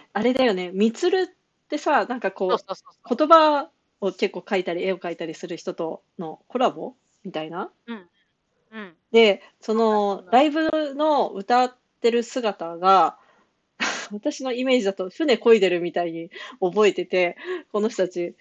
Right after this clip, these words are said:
Speaker 1: 歌いながら船漕いでるなって。
Speaker 2: あ、あ、そういうことか。
Speaker 1: そう。
Speaker 2: わかる、わかる。それ言われたらわかる。あの、なんか、前後に、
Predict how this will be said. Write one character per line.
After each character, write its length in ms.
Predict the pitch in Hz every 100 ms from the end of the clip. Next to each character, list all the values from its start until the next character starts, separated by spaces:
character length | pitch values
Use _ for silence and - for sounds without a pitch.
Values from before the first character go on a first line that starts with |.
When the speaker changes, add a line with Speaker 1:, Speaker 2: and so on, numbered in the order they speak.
| _
Speaker 1:
歌 200 | 190 185
い 80 | 196
な 100 | 185
が 100 | 175
ら 160 | 175 175
船 260 | - 175
漕 180 | 160 175
い 40 | 160
で 100 | 156
る 120 | 160
な 180 | 165 165
っ 40 |
て。 180 | _ -
Speaker 2:
あ、 40 |
あ、 460 | - - - 185 359 - _ 359
そ 60 |
う 180 | 453 523
い 140 | 523
う 40 | 523
こ 100 | 523 -
と 120 | 523
か。 240 | 240 190 _ _
Speaker 1:
そ 140 | -
う。 20 |
Speaker 2:
わ 80 | 330
か 100 | 453
る、 80 | 392
わ 100 | 302
か 120 | 330
る。 100 | 302 -
そ 80 | 370
れ 80 |
言 80 | 359
わ 80 | 381
れ 100 | 403
た 120 | 415
ら 100 | 294
わ 140 | 208 240
か 160 | 302
る。 200 | 220 -
あ 100 | 233
の、 260 | 233 226 220 _ _ _ _ _
な 80 | 247
ん 20 |
か、 160 | 196 180 _ _ _ _
前 160 | 339 415
後 140 | 269 233
に、 280 | 196 175